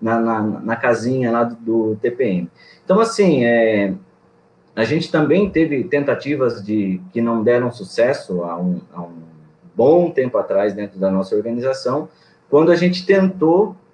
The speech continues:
colocar o T P M começando pela manutenção. Isso foi uma das lições aprendidas que a gente teve,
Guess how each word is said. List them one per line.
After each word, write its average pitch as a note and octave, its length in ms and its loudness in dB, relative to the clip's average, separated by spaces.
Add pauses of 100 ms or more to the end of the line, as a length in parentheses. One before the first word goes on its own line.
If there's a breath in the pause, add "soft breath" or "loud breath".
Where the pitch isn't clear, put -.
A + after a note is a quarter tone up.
(100)
colocar E3 340 2
o D#3+ 60 2
T D#3+ 120 0
P D#3 140 -4
M D#3 540 -2 (160)
começando D3+ 540 -2
pela D3 260 2
manutenção. G2 680 -6 (100)
Isso B2 280 -8
foi C#3+ 200 4
uma D#3 180 0
das D3+ 160 2
lições C#3+ 380 -4
aprendidas B2+ 580 -4
que - 80 -6
a A#2+ 60 -2
gente B2 280 -6
teve, C3 380 0